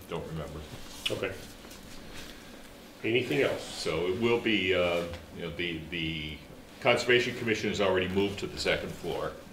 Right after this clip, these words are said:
Speaker 1: in the, what, when we were in town hall,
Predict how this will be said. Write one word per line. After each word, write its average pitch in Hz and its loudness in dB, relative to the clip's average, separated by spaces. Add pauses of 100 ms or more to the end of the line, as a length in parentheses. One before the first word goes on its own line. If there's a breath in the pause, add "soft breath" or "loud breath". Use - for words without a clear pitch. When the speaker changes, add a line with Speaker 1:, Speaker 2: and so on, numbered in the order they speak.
(220)
Speaker 1:
in 85 -4
the, 78 0 (480)
what, 92 0 (720 loud breath)
when 98 4
we 131 8
were 131 8
in 95 6
town 104 4
hall, 87 4